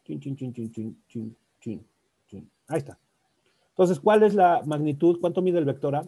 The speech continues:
Que sería este. ¿Cuánto mide? Sería, eh, sacar el cuadrado de este, cuatro, dieciséis. Y el cuadrado de tres, que es nueve.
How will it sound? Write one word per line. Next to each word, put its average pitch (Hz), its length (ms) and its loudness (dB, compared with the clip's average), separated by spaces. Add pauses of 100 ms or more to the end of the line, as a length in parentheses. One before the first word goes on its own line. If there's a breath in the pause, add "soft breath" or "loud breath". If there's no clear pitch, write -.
(120)
Que 117 100 -10
sería 117 340 -6
este. 143 360 -10 (360)
¿Cuánto 151 260 -4
mide? 104 260 -6 (880)
Sería, 139 560 2
eh, 120 200 -2
sacar 127 340 0
el 135 120 2
cuadrado 123 440 2
de 131 80 0
este, 147 260 -6
cuatro, 147 440 -6
dieciséis. 107 640 -8 (800)
Y 113 80 0
el 110 80 -4
cuadrado 123 380 4
de 117 120 4
tres, 156 320 -2
que 139 100 -6
es 120 120 -8
nueve. 151 320 -2